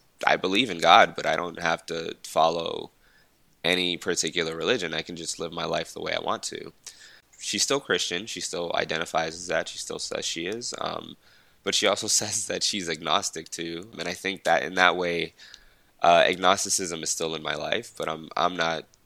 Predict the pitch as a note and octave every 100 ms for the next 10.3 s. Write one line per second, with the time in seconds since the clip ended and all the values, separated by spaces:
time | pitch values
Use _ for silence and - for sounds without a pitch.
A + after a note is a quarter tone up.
0 | - E2 D#2+ F2 F#2 D#2+ - F#2 E2+ D#2
1 | D#2+ - E2 D#2+ D#2 D#2 D#2 D#2+ D#2 -
2 | D#2 D2+ D#2+ F#2+ F#2+ - E2 D#2 D#2+ -
3 | E2+ D#2+ D#2 - E2+ D#2+ D#2 D#2+ _ _
4 | _ _ _ _ _ _ _ _ _ F#2
5 | F2+ F2+ F2+ D#2+ D2+ D2 D#2+ E2 F2 E2
6 | D#2 D2 - _ _ - D#2 F2 - E2+
7 | D#2+ D2+ D2+ D#2 - - E2 E2 F2 G#2+
8 | - D#2+ - D2+ D2+ D2+ D2 - F2 E2+
9 | E2 - F#2 D#2+ D#2+ E2 D#2+ D#2+ E2 -
10 | D#2 D2+